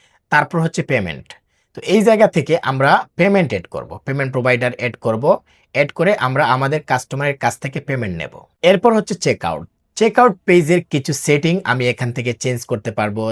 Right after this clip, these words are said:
যেমন হচ্ছে চেকআউট পেজের যে ফর্ম আছে সেটির ফুল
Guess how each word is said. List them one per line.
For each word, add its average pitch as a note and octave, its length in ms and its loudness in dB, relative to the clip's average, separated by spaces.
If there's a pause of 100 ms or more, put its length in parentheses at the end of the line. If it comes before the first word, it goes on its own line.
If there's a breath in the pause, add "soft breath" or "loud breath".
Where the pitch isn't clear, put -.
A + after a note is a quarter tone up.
যেমন A#2+ 280 -4
হচ্ছে B2+ 280 -4 (580 loud breath)
চেকআউট C3 340 2 (100)
পেজের B2 340 0
যে A#2+ 60 -4 (140)
ফর্ম C#3 280 4 (100)
আছে A2 240 -6 (420 soft breath)
সেটির C3+ 260 -2 (100)
ফুল C#3+ 220 0